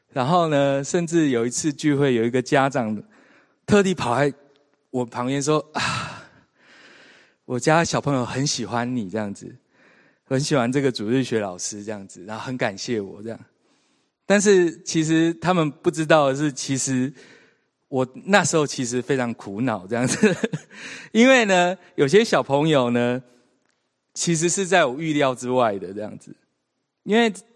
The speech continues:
有些小朋友其实在上课的时候很喜欢标新立异这样子，甚至跟，故意跟你唱反调。那当时我试了很多方法这样子，包括呢，让小朋友坐特别座，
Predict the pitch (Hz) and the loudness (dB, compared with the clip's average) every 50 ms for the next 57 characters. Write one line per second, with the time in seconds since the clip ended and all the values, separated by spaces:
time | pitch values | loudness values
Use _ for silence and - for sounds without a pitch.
0 | _ _ _ _ _ _ _ _ 165 147 135 143 190 202 - 139 120 - 156 147 | _ _ _ _ _ _ _ _ -2 0 2 2 0 2 2 0 0 0 0 0
1 | 135 127 - - 143 139 143 143 135 - 175 165 156 147 139 127 120 - _ _ | -2 -2 -4 -6 -6 -4 -4 -4 -2 0 2 2 2 2 0 -2 -4 -8 _ _
2 | _ _ _ _ - - - 202 170 156 151 156 160 147 131 120 - - 143 127 | _ _ _ _ -6 0 2 2 2 2 2 2 2 2 2 0 -2 -2 -2 -2
3 | 120 95 123 131 139 - - - 117 98 120 117 117 120 117 - - 135 127 131 | -2 -2 -2 -2 -2 -2 -4 -6 -6 -4 -2 -2 -2 -2 -2 -2 0 0 0 0
4 | 127 - 131 123 120 123 127 123 120 117 113 110 107 104 117 113 107 104 107 107 | -2 -4 -2 -2 0 0 0 0 -2 -2 -4 -4 -4 -4 -4 -4 -4 -6 -10 -12
5 | 107 - - - _ _ _ _ _ _ _ _ _ _ - - 180 170 160 143 | -14 -16 -18 -20 _ _ _ _ _ _ _ _ _ _ -6 -2 -2 -2 0 -2
6 | 160 151 156 165 156 160 - - _ - 185 170 165 165 160 156 143 - 151 147 | -2 0 0 0 -2 -2 -4 -8 _ 0 2 4 4 4 2 0 0 0 0 0
7 | 135 113 - - 139 131 113 110 - 92 80 - - 123 120 98 101 - - _ | 0 -2 -4 -2 -4 -4 -4 -4 -8 -12 -12 -8 -6 -4 -4 -6 -8 -12 -20 _
8 | _ _ _ _ _ _ _ _ _ _ _ - 170 170 160 180 185 190 - - | _ _ _ _ _ _ _ _ _ _ _ -4 0 4 4 4 4 4 2 0
9 | 156 139 131 123 - - 180 160 147 131 123 110 107 117 127 127 127 - 143 127 | 2 2 2 0 0 0 2 2 2 2 2 0 2 2 2 2 2 2 2 2
10 | 127 - - 127 98 101 - 120 113 110 110 - - - - - _ _ _ - | 2 0 -2 -2 -4 -4 -4 -4 -4 -4 -6 -10 -12 -14 -14 -16 _ _ _ -20
11 | - - - _ _ _ _ _ _ - 135 143 143 139 - 165 156 143 135 131 | -20 -20 -20 _ _ _ _ _ _ 0 2 2 2 2 2 4 4 4 4 2
12 | 127 123 123 120 120 127 143 156 151 147 143 - 127 110 - 139 139 127 120 - | 2 2 2 2 0 2 2 2 2 0 0 -2 -2 0 0 0 0 0 0 0
13 | - 151 135 - 151 151 127 117 113 110 113 - 151 123 101 98 | -2 -2 0 0 0 -2 0 -2 -4 -4 -2 -2 -2 -4 -4 -6